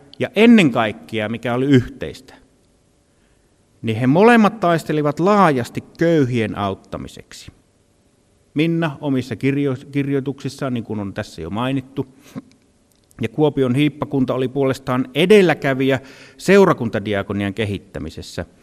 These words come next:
Juh-, nimenomaan Johanssonin johdolla hiippakunnassa perustettiin ensimmäisenä Suomessa seurakuntadiakonian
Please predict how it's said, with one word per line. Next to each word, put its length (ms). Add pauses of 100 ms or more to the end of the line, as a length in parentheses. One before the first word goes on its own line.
(340)
Juh-, 380
nimenomaan 420
Johanssonin 680
johdolla 400
hiippakunnassa 580
perustettiin 680
ensimmäisenä 800
Suomessa 640
seurakuntadiakonian 1400